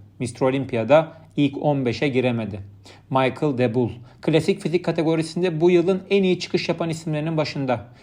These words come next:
Mister Olympia'da onunculuktan altıncılığa yükseldi. Yılı Avusturya Pro'yu kazanıp iki bin yirmi dört Mister Olympia'yı garantileyerek bitirdi. En büyük silah asla ıskalamadığı çılgın kondisyonu.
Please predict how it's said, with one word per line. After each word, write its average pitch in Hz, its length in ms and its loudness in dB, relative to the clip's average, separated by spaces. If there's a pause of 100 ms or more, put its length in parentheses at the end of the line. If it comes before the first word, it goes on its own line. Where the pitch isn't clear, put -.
(140)
Mister 160 280 2
Olympia'da 156 460 2
onunculuktan 147 680 0
altıncılığa 147 580 4
yükseldi. 120 580 -2 (380)
Yılı 180 380 4 (240)
Avusturya 165 600 2
Pro'yu 123 280 -2
kazanıp 131 460 -4
iki 147 220 -2
bin 156 60 -2
yirmi 151 220 -2
dört 170 180 0
Mister 151 280 -2
Olympia'yı 147 420 0
garantileyerek 143 680 2
bitirdi. 107 460 -6 (460)
En 170 220 4
büyük 139 180 2
silah 139 460 4 (220)
asla 160 440 2
ıskalamadığı 156 800 0
çılgın 147 340 0
kondisyonu. 120 680 -6